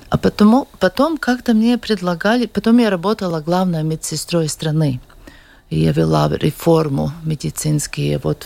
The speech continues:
э, э, в работу медицинских сестёр и акушерок. А потом уже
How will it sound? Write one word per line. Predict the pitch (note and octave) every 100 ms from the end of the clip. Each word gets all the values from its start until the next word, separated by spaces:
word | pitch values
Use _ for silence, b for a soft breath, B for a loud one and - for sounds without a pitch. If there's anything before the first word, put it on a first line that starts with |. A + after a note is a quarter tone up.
| -
э, | - D3+ D3+ C#3+ -
э, | D#3 D3 - -
в | E3
работу | D#3 E3 E3 D3
медицинских | D3+ D3 - E3+ D#3 - C#3+
сестёр | - G#3+ B3 - F3+ F3+ -
и | F3 F3 E3+ B B B B B
акушерок. | D#3+ D#3+ - E3 D3 - - - - - - _ _ -
А | -
потом | D3+ D3+ A#3 B3
уже | G#3+ A3 G#3